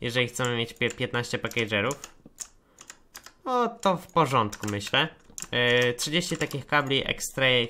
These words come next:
ekstraktor będzie do załatwienia. To jest sto dwadzieścia nuggetów żelaznych, sześćdziesiąt sztabek i trzydzieści dropperów, czyli trochę cobblestone'a i trzydzieści redstone'a. Z żelazem może być troszkę większy problem, ale zaraz zobaczymy, ile mamy żelaza.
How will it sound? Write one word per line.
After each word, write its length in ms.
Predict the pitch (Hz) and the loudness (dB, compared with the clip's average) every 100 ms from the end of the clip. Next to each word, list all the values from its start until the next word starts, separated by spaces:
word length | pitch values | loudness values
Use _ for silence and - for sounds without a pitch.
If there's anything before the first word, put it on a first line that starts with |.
| - | -2
ekstraktor 840 | 123 123 - - 131 131 123 110 | -4 -4 -6 2 2 2 -4 -2
będzie 300 | 110 113 110 | -2 -2 -4
do 180 | 101 135 | -4 -2
załatwienia. 680 | 135 123 117 123 104 104 135 - - - - | 2 0 0 -4 0 0 -2 -8 -20 -14 -2
To 80 | |
jest 140 | 135 - - | 0 0 -2
sto 160 | 190 | -2
dwadzieścia 420 | 185 180 165 - 160 | 0 -2 -2 -4 0
nuggetów 480 | 147 147 170 170 151 | 2 2 2 -2 0
żelaznych, 560 | 160 160 151 156 151 | 4 4 4 -2 -2
sześćdziesiąt 580 | - 127 117 135 131 - | -2 -2 -2 -4 -4 -8
sztabek 800 | - 147 143 143 139 135 - - | 0 4 4 6 6 4 -2 -6
i 160 | 123 120 | -4 -4
trzydzieści 440 | - 127 127 123 | -4 -4 -2 -4
dropperów, 580 | 110 113 117 143 147 - | -4 0 0 0 -6 -8
czyli 440 | 123 117 110 107 - - - | -4 -2 -2 -6 -10 -14 -6
trochę 320 | - 196 170 175 | 8 8 8 2
cobblestone'a 680 | 165 151 147 - 151 139 | 0 -2 -2 2 2 2
i 40 | 135 | -2
trzydzieści 440 | - 131 - 127 | -2 -2 -2 -4
redstone'a. 540 | 113 - 127 110 110 120 - - - | -4 -2 2 4 2 0 -4 -12 -6
Z 140 | 123 | -2
żelazem 440 | 143 165 180 160 156 | 4 6 6 6 2
może 200 | 147 143 | 2 0
być 160 | 143 - | -2 0
troszkę 340 | 151 - 135 | -2 0 -2
większy 440 | 120 143 143 - | 2 0 0 -4
problem, 500 | 131 127 110 127 175 175 | 0 2 4 4 2 2
ale 180 | 147 143 | 2 4
zaraz 200 | 135 127 | 2 0
zobaczymy, 400 | 123 123 127 113 | 0 -2 0 0
ile 100 | 107 | 2
mamy 220 | 104 107 | 0 -2
żelaza. 460 | 110 104 101 113 | 0 0 2 0